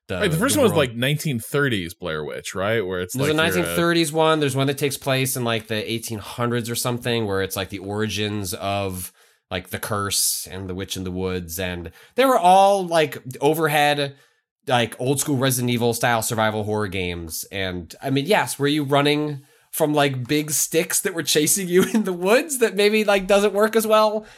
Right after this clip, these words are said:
Speaker 1: now? Uh, yeah, maybe. But, uh, I adored them, uh, when they came out, and so never defend them as any good. I replayed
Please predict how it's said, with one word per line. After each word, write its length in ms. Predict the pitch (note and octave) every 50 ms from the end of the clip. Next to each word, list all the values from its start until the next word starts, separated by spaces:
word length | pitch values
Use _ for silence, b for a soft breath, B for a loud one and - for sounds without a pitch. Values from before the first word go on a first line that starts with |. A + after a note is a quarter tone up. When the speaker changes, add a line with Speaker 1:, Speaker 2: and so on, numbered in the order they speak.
| B B B B
Speaker 1:
now? 480 | G3 G#3 G#3+ A3+ B3 C4+ D4 D4+ C#4 A#3+ - -
Uh, 720 | D#3+ E3 E3 E3 E3 E3 D#3+ E3 D#3+ D#3+ E3 E3 E3 - - -
yeah, 320 | B3+ F4 F#4+ C4+ F#3 D#3
maybe. 460 | D3 G3+ C4 C4 G3+ E3+ F3+ F#3+ F3+ _ -
But, 200 | D#3 D3+ C#3+ - -
uh, 280 | C3 C3+ C3 B2+ B2+ -
I 180 | B2 C3 C#3
adored 380 | C#3 C3 B2+ A#2+ A#2+ A#2+ A#2+ A#2
them, 360 | A#2 G#2+ G2 F#2 F#2+ F#2+ -
uh, 140 | G#2 G2+ G2
when 140 | G2+ G2+ G2
they 120 | F#2 F2+
came 220 | - G#2 F#2 F2+
out, 240 | F#2 F2 E2 E2 -
and 120 | D2+ E2+ E2
so 360 | - F#2 E2+ E2 E2 E2 b b b b b b b b b b
never 220 | B2 D3 E3 F3
defend 280 | D#3+ C#3 C#3 C#3 C3 A#2+
them 80 | A2+ G#2+
as 200 | G#2+ G2 F2+ F2 -
any 180 | - A2+ G#2+ F#2+
good. 340 | D#2+ G#2 G#2 F#2+ F2+ E2+ E2+
I 120 | G#2+ C#3+
replayed 640 | F3+ G#3+ G3+ - - F#3 E3+ E3 D#3 C#3+ C#3 B2+ C3